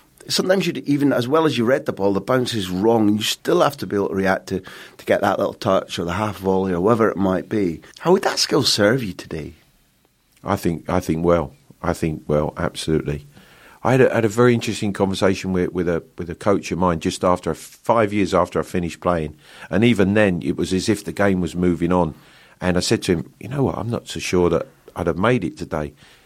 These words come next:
Speaker 2: He said, "No, no, don't ever think that." He said, "Because you have your time, and when you have your time, you're trying to be just that fraction above the rest
Speaker 1: Mm.
Speaker 2: to be the best you can." He said, "And today, you'd be doing exactly the same.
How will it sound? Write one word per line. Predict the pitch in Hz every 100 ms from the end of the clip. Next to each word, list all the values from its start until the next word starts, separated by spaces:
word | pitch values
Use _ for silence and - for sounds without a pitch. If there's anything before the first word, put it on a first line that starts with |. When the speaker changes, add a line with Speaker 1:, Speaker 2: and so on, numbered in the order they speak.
| _
Speaker 2:
He | -
said, | - 78
"No, | 87
no, | 90 85
don't | 71 85
ever | - 92 87
think | - 85 65
that." | 76 - -
He |
said, | 73 73 71
"Because | 80 - 82 76 - - _ _ _ _
you | - 85
have | 113
your | 110
time, | 87 92 85 113 131 _ _ _ _ _
and | 80 85
when | 107
you | 107
have | 104 95
your | 90
time, | 98 85 82 - - _
you're | - 101 107
trying | - 110 101
to | 98
be | - 82 82 80 - _ _
just | 107 -
that | 104 -
fraction | - 101 - 87
above | 85 98 90
the | 85
rest | 82 82 - -
Speaker 1:
Mm. | 85 -
Speaker 2:
to | 90
be | 95 90
the | 85
best | 104 92 -
you | 78
can." | - 82 69 - _ _ - - _
He | 85
said, | 107 101
"And | 95
today, | - 95 107 95 101 123 - _ _
you'd | 98 95
be | 98
doing | 92 87
exactly | 87 76 104 - 92
the | 80
same. | - 82 73